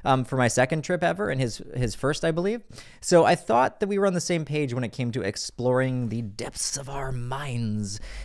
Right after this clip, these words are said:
exploring within the realms of human consciousness, which can take you down some very interesting, interesting tendrils that attach into other people's minds, and I'm going nowhere with this. Sure enough,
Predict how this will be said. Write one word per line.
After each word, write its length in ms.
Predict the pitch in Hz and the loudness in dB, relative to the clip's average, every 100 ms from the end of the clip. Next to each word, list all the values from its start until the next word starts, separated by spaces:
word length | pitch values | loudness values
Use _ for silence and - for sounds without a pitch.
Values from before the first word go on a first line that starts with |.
| - | -8
exploring 880 | - - 107 113 127 107 104 98 | -6 -4 -2 2 2 4 2 2
within 320 | 92 98 113 104 | -2 -2 0 2
the 140 | 104 | 2
realms 520 | 117 123 110 104 98 | 4 4 2 0 -2
of 100 | 104 | -6
human 360 | - 117 113 104 | -6 -4 -4 -2
consciousness, 800 | 135 107 - 101 - 104 107 - | -2 -4 -4 -6 -6 -6 -8 -10
which 220 | 113 - | -12 -10
can 180 | 123 117 | -8 -8
take 220 | 147 135 | -8 -8
you 120 | 113 | -8
down 440 | 107 131 110 101 104 | -4 -4 -4 -6 -8
some 340 | - 110 98 - - - | -10 -10 -14 -14 -16 -10
very 300 | 104 117 110 | -2 2 2
interesting, 800 | 107 143 110 101 - 110 101 - | 2 0 -2 -4 -4 -6 -6 -8
interesting 640 | - 165 - - - - 85 | -4 -4 -4 -10 -10 -12 -10
tendrils 720 | - 143 113 98 85 - - | -6 -4 -4 -6 -10 -12 -8
that 320 | 104 - 202 | -8 -8 -12
attach 640 | - 202 - - - - - | -14 -8 -6 -6 -6 -6 -6
into 640 | 127 113 104 - 69 - - - - - - - - _ - | -4 -4 -4 -6 -8 -10 -16 -20 -20 -20 -20 -20 -20 _ -6
other 240 | - 117 | -2 -2
people's 480 | 110 - - 107 107 | -2 -6 -6 -8 -6
minds, 560 | 117 107 107 107 107 110 | -6 -4 -4 -4 -6 -6
and 100 | 113 | -4
I'm 160 | 131 | -4
going 280 | 98 107 113 | -2 -4 -4
nowhere 280 | 120 107 104 | -4 -6 -8
with 200 | 104 - | -12 -12
this. 320 | - - - - | -8 -4 -2 2
Sure 160 | 202 | 6
enough, 340 | 202 165 151 | 8 8 6